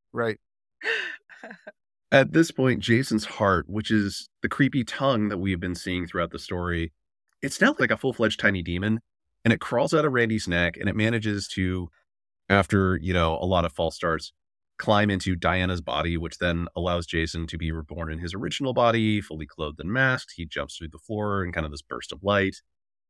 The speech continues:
Speaker 3: Duke attacks Jason and is killed. In fact, it's much more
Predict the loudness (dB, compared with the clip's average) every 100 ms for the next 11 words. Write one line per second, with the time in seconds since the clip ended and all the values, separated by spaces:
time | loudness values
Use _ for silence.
0 | _ _ -4 4 6 6 2 4 4 4
1 | 2 2 0 -2 -2 -2 -2 -2 -4 -4
2 | -2 0 -2 -12 _ _ _ _ 0 4
3 | 4 2 -2 -2 -2 -2 0 0